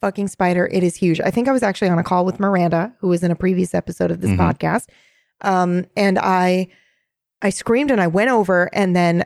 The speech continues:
Speaker 1: uh, I think we, yes, we grabbed the spider, and by we, I mean my husband. My husband did this. He got the spider and set it free.
Speaker 2: Oh.
Speaker 1: I wanted to kill it. I was like,
Speaker 2: Right.
Speaker 1: "Kill that thing. It is
Speaker 2: <laughs>
Speaker 1: huge.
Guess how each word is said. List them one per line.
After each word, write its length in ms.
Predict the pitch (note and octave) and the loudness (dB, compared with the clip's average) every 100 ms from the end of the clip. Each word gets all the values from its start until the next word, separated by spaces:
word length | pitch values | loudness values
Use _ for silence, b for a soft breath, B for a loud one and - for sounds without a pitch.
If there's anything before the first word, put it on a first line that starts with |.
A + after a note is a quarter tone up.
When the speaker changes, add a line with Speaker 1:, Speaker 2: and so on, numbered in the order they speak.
| - | 0
Speaker 1:
uh, 320 | F3 E3 D#3 - _ _ _ _ - | 0 0 0 -6 _ _ _ _ -6
I 80 | F#3 _ _ _ _ | -6 _ _ _ _
think 440 | G#3+ A3 C4 - - _ - | 0 0 -2 -8 -20 _ -4
we, 680 | G3 G3+ G3 G3 G3 F#3+ _ _ _ _ _ _ - | 0 2 2 2 2 -2 _ _ _ _ _ _ -4
yes, 360 | F#3+ D3 - - _ _ _ - | -2 -2 -8 -20 _ _ _ -12
we 120 | F3+ | -10
grabbed 480 | - F3+ A3 A3 - | -4 -2 -2 -4 -8
the 80 | |
spider, 380 | A3 - E3+ D#3+ | -6 -2 0 0
and 160 | - F#3 | -2 -2
by 100 | A3 | 0
we, 220 | G3+ F3+ | 0 2
I 60 | F3 | 2
mean 160 | E3+ E3 | 2 2
my 100 | E3 | 0
husband. 440 | E3 - - D#3+ - | -2 -2 -6 -6 -4
My 80 | F3+ | -2
husband 300 | F#3 E3 D3 | -2 -2 -4
did 120 | - | -4
this. 240 | D3 - b b b b b _ _ - | -6 -8 b b b b b _ _ -6
He 160 | G#3 | -2
got 200 | A#3 A#3 | 0 -2
the 80 | A3 | -2
spider 360 | - F3+ F3 F3 | -2 0 2 0
and 140 | F#3+ F#3 | 0 -2
set 180 | F#3 E3+ | 0 0
it 140 | - | -2
free. 380 | _ - - F#3 _ _ _ _ _ _ _ _ - | _ -6 -6 -10 _ _ _ _ _ _ _ _ -6
Speaker 2:
Oh. 60 | A#2 | -2
Speaker 1:
I 220 | B3 D#4+ | 0 0
wanted 300 | G#3+ F3 F3+ | 0 -2 -2
to 40 | - | -4
kill 240 | G3+ E3 | -4 -2
it. 140 | - - _ | -4 -8 _
I 100 | - | -2
was 140 | G3 F#3 | -2 0
like, 140 | F3 | 0
Speaker 2:
Right. 140 | D#3 C3+ | 0 0
Speaker 1:
"Kill 260 | C4 C#4+ | 0 0
that 220 | C#4+ F#3+ B2+ | 0 0 0
thing. 280 | F3 E3+ | 0 0
It 160 | - G#3 | 2 2
is 180 | G#3+ - | 0 0
Speaker 2:
<laughs> 80 | C4 | 0
Speaker 1:
huge. 420 | G#3+ F#3+ F#3 - | 2 0 -2 -10